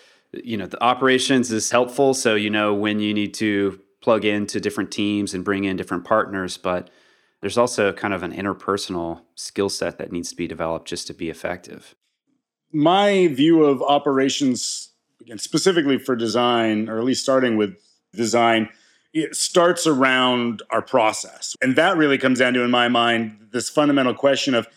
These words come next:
Speaker 2: how do you take something that is inherently subjective, i e design,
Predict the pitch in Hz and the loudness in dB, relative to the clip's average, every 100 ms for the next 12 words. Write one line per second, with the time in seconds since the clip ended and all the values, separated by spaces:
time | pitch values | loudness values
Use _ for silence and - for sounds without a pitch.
0 | _ - 156 202 196 175 - 156 143 151 | _ 0 0 0 0 0 2 0 2 4
1 | 131 120 117 110 127 143 131 123 127 104 | 4 2 0 0 2 2 2 0 -4 0
2 | 120 117 - 104 107 107 110 120 113 98 | 0 0 -2 -4 -4 -4 -4 -4 -6 -6
3 | 101 95 104 98 85 85 101 | -4 -2 -2 -2 -6 -8 -10